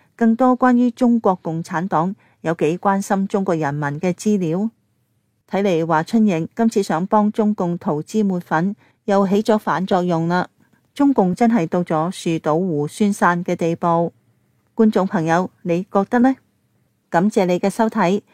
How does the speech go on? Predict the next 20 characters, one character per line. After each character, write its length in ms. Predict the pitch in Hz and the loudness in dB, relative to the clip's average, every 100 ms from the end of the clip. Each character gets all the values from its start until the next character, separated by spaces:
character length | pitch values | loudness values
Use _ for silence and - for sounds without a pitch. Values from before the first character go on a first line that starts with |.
| _ | _
如 120 | - 170 | -10 -2
果 120 | 202 | 0
你 180 | 202 196 | 0 0
鍾 180 | 233 220 | 2 2
意 180 | 202 190 | 0 0
我 160 | 175 | -2
哋 120 | 190 | -2
嘅 120 | 185 190 | -2 -2
節 160 | 208 | 0
目， 240 | 196 190 - _ - | 2 0 -2 _ -4
請 180 | 226 | -2
記 120 | 240 220 | 2 2
得 140 | 240 | 2
留 340 | 220 170 147 156 | 0 -2 -4 -6
言、 180 | 160 156 | -6 -4
點 240 | - 170 | -4 -4
讚 220 | 208 185 185 | 0 0 0
同 240 | 180 151 | -4 -4
訂 200 | 180 170 | -4 -2
閱， 260 | 175 180 | -2 -4